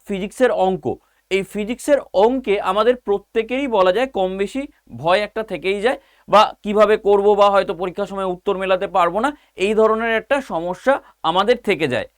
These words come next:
কেমন? না, আজকে কোনো জ্ঞান দেবো না, চিন্তা নেই। কিভাবে অঙ্ক করবে, কিভাবে, আহ, সলিউশন করবে, কোন সূত্রগুলো, এইসব কিচ্ছু জ্ঞান দেবো না, একেবারেই নয়, এইসব জ্ঞান ট্যান আমি দেবো না।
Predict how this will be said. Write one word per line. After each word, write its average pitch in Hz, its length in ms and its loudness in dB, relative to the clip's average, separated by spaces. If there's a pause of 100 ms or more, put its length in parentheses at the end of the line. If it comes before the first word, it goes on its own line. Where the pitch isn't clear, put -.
(140)
কেমন? 240 300 2 (680)
না, 220 120 2
আজকে 202 320 2
কোনো 254 180 -2
জ্ঞান 208 280 -2
দেবো 180 180 0
না, 127 120 -6
চিন্তা 196 300 -2
নেই। 262 160 -4 (220)
কিভাবে 214 280 4
অঙ্ক 214 280 4
করবে, 208 420 4
কিভাবে, 202 520 4 (180)
আহ, 175 300 8 (100)
সলিউশন 202 540 0
করবে, 196 380 2 (180)
কোন 208 220 2
সূত্রগুলো, 214 440 2
এইসব 233 240 2
কিচ্ছু 226 240 -2
জ্ঞান 175 200 2
দেবো 147 160 2
না, 170 100 0
একেবারেই 180 360 0
নয়, 208 140 -2
এইসব 202 260 -4
জ্ঞান 165 200 -2
ট্যান 170 160 -4
আমি 170 160 -8
দেবো 160 200 -4
না। 233 180 -4